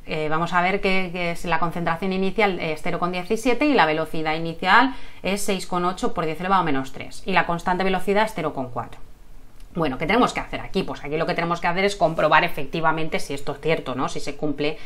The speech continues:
estos resultados. Eh, la velocidad, pues seis coma ocho por diez elevado a menos tres por la constante, que la constante te dice que es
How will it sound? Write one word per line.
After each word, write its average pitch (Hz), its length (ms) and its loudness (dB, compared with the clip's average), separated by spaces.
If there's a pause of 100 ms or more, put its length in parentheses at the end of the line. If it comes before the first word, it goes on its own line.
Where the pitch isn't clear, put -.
(320)
estos 160 200 -2
resultados. 151 720 2 (680)
Eh, 202 280 6
la 202 100 10
velocidad, 214 640 6 (100)
pues 156 120 -4
seis 165 320 -4
coma 190 220 2
ocho 214 480 -4
por 143 200 -4
diez 143 220 -4
elevado 147 380 0
a 151 40 0
menos 156 400 -2
tres 262 500 0 (760)
por 165 380 0
la 143 240 -2
constante, 196 760 0 (420)
que 160 100 -2
la 143 100 0
constante 156 500 -2
te 156 160 -2
dice 156 840 -2
que 156 120 -4
es - 260 -8